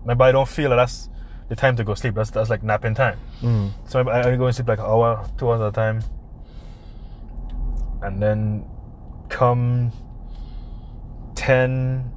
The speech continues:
Speaker 1: I would say between ten and one is when my body, like, is when my body looking for that sleep. And I could power through those hours and not do it, but after that,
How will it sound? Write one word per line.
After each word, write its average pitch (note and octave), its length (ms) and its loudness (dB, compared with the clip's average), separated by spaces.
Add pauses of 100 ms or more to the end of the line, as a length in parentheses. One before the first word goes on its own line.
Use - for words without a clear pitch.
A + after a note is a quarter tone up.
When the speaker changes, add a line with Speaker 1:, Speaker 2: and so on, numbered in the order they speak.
(120)
Speaker 1:
I D#3+ 80 8
would D3 80 6
say C3 140 2 (140)
between B2+ 280 -2
ten C#3 200 0
and G#2+ 140 2
one D#3 340 4 (1080)
is A2 60 -2
when A2 100 4
my A2 60 4
body, A2 220 6
like, G2+ 160 0
is A2 60 0
when A2+ 80 2
my A2+ 60 4
body A2 160 6
looking G#2+ 160 0
for A2 80 0
that F#2+ 100 -2
sleep. F2 200 -10 (1900)
And G2+ 160 2
I G2+ 60 2
could B2 140 0
power A#2 180 8
through B2+ 160 0
those A#2+ 140 4
hours A#2+ 220 6
and G#2 100 0
not B2+ 220 2
do E3+ 120 4
it, C3 140 0
but G#2+ 200 6 (720)
after C3 320 4
that, F3+ 240 8